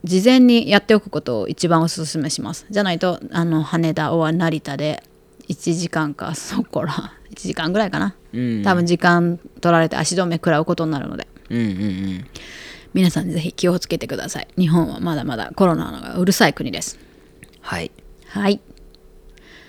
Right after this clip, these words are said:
Speaker 1: ということで、えーっと、次回、えー、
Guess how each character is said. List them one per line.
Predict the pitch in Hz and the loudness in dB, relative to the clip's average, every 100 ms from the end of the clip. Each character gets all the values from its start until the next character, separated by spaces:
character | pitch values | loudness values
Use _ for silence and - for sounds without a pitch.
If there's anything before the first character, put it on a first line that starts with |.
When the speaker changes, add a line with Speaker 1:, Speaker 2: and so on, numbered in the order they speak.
| - - - - | -20 -20 -16 2
Speaker 1:
と | 262 | 4
い | |
う | 214 | 6
こ | |
と | 185 - | 2 0
で、 | - 214 - - | 0 0 -2 -4
え | 190 170 165 | 0 0 -2
ー | 170 | -6
っ | _ - | _ -8
と、 | 165 151 170 | -8 -6 -4
次 | 214 | 0
回、 | 247 285 160 - - - _ _ _ _ _ - | 4 4 2 -4 -20 -20 _ _ _ _ _ -12
え | 170 | -10
ー、 | 175 - - | -10 -16 -16